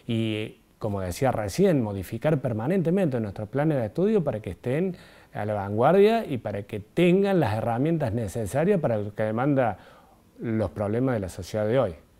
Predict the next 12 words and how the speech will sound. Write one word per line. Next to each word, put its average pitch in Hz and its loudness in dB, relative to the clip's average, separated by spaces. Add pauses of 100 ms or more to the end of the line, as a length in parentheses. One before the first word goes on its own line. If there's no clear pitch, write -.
(160)
En 98 -2
ese 131 2
es 127 6
el 117 0
compromiso 110 0 (180)
que 107 -6
tenemos 110 0
que 107 -4
trabajar 98 -4
todos 110 2
los 90 -2
días. 95 -4